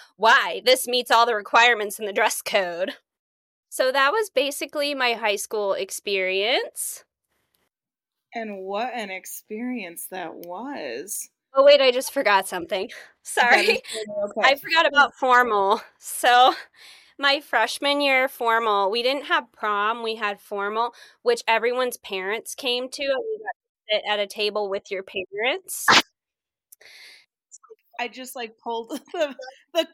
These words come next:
Speaker 2: laptop up close to my face and be like, "What did you just
Speaker 1: Yes.
Speaker 2: say? Your parents came with you to your formal
Speaker 1: Yes, it
Speaker 2: dance?"
Speaker 1: wasn't a dance. We weren't allowed to dance, but, um, yeah, <laughs> I know.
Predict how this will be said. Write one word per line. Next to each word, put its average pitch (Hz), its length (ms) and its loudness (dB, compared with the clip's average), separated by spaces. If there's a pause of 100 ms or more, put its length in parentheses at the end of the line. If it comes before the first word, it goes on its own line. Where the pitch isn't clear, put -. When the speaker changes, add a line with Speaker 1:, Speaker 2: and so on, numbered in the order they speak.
(100)
Speaker 2:
laptop 262 540 -2
up 285 200 -8
close 285 220 -6
to 262 60 -18
my 277 120 -10
face 254 160 -10
and 233 80 -20
be 240 100 -10
like, 214 220 -8
"What 208 280 -6
did 247 120 -12
you 302 200 -12
just 339 140 2
Speaker 1:
Yes. 269 100 4
Speaker 2:
say? - 300 -6
Your 302 220 -6 (200)
parents 254 580 -10
came 240 300 -14
with 254 180 -10
you 302 320 -10
to 277 80 -16
your 214 220 -10 (120)
formal 214 240 -8
Speaker 1:
Yes, 220 360 2
it 262 120 0
Speaker 2:
dance?" - 20 0
Speaker 1:
wasn't 277 280 0
a 320 80 0
dance. 190 440 -6
We 247 100 -4
weren't 247 220 2
allowed 240 300 2
to 202 100 -16
dance, 190 540 -4
but, 202 260 2 (460)
um, 208 420 2 (800)
yeah, 226 360 4 (200)
<laughs> - 200 -6
I 330 180 8
know. 359 180 6